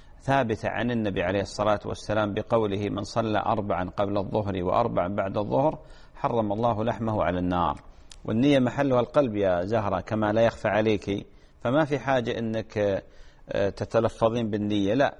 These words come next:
وأنت هكذا قبل، مع التكبير تستحضرين بأن هذه الركعتين هي التي حث عليهم النبي عليه الصلاة والسلام. هذه من السنة الثابتة عنه صلى الله عليه وسلم.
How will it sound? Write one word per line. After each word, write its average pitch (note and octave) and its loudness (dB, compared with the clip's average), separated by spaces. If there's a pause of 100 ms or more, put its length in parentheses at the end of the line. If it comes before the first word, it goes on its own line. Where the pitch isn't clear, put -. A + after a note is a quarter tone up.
وأنت D3+ 0
هكذا A#2 0
قبل، A#2 -2 (360)
مع C#3 2
التكبير C3+ 0
تستحضرين C#3 -2
بأن B2+ 0
هذه D3 0 (420)
الركعتين C3 0
هي D3+ 2
التي C3+ 0 (280)
حث - -6
عليهم A#2 0
النبي G#2 -2
عليه G2+ -2
الصلاة G2+ -2
والسلام. G2 -4 (440)
هذه A#2+ 0
من A#2+ 0
السنة A#2+ -2
الثابتة G#2 0
عنه A2+ -2 (320)
صلى A#2 0
الله G#2+ 4
عليه G#2 0
وسلم. F2+ -4